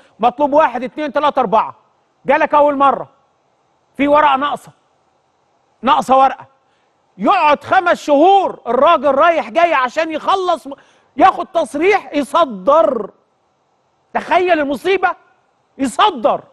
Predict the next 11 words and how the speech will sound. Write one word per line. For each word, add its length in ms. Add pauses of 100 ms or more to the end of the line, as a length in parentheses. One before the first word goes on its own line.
(500)
حتى 280
لو 80
مش 180
هيصدر، 480 (1080)
هو 140
عايز 280
يخلص، 360 (200)
عايز 260
يعمل 300
شغل. 300 (1400)
ناس 300